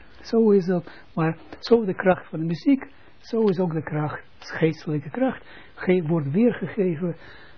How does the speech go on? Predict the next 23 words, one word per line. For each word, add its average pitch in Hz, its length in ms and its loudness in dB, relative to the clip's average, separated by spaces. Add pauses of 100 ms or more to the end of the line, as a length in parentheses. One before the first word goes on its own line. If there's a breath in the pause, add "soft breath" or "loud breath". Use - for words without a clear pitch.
(120 loud breath)
met 180 360 2
die 165 260 0
Hebreeuwse 143 680 -6
letters. - 600 -20 (2500)
Oké? 156 220 -10 (720)
Gewoon 214 260 2
moeten 180 240 2
we 160 60 0
dat 151 180 -4
wel 143 100 -4
gewoon 131 240 -8
doen. 120 180 -10 (1800 loud breath)
Als - 260 0
het - 160 -4
stoot 170 460 -2
bij 151 120 -2
jou 147 280 0
op, - 320 -8 (500 loud breath)
op - 360 -8 (440)
tegenstand, 147 840 -2 (1400)
probeer 160 360 -4
niet 151 200 -2
tegenstribbelen. 135 800 -12